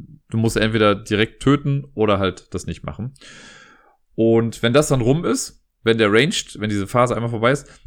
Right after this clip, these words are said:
dann greift erstmal, äh, das Monster dann an, also der Ork in dem Fall. Und der hat halt, wie gesagt, eine Stärke. Man selber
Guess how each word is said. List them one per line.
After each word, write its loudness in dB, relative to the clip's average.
dann -2
greift 0
erstmal, 0
äh, 0
das -4
Monster -2
dann -2
an, -4
also -6
der -4
Ork -4
in -6
dem -6
Fall. 0
Und -6
der 0
hat 0
halt, -2
wie -4
gesagt, -4
eine -12
Stärke. 0
Man -4
selber 2